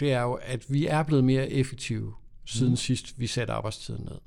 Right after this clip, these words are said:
Speaker 2: Ja.
Speaker 1: Altså, hele I T-revolutionen har jo klart betydet en effektivisering af
Speaker 2: Mm.
Speaker 1: produktionen.
Speaker 2: Ja.
Speaker 1: På alle, alle former, og vi er jo slet ikke færdige med at høste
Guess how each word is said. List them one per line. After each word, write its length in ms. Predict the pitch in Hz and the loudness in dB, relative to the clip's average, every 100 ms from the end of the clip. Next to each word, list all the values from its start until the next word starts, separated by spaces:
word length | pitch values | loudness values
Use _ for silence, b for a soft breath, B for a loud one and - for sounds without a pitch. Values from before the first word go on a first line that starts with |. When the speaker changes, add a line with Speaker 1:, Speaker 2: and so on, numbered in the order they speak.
| - | -8
Speaker 2:
Ja. 120 | 98 - | -8 -4
Speaker 1:
Altså, 240 | 123 120 113 | -4 -2 -2
hele 340 | 113 143 151 151 | 6 8 8 4
I 200 | 180 175 | 2 0
T-revolutionen 920 | - 147 - 131 123 - 131 120 120 - | 0 0 0 -2 -2 -2 0 0 -4 -4
har 180 | 131 | 0
jo 100 | 127 | 0
klart 480 | 127 - - 127 110 - | 0 -2 0 0 0 -6
betydet 320 | 135 - 120 | -6 -2 0
en 100 | 117 | 0
effektivisering 800 | 117 - - 123 107 123 101 - | -2 -4 -6 -4 -4 -4 -4 -6
af 60 | - | -4
Speaker 2:
Mm. 60 | 139 | -2
Speaker 1:
produktionen. 540 | 113 - - - 135 - - | -2 -6 -12 -12 -12 -14 -12
Speaker 2:
Ja. 40 | B B B B - | B B B B -4
Speaker 1:
På 80 | 131 | -2
alle, 340 | 135 123 147 135 139 | 2 6 6 4 2
alle 260 | 135 156 | 2 2
former, 340 | - 110 110 107 | 2 0 0 -2
og 160 | 131 | 0
vi 40 | 120 | 2
er 20 | |
jo 60 | |
slet 140 | 117 139 | 4 2
ikke 120 | 139 | 2
færdige 400 | - 139 143 151 | 4 6 6 4
med 120 | 127 | 2
at 140 | 120 107 | 0 2
høste 380 | 131 127 135 | 2 0 -4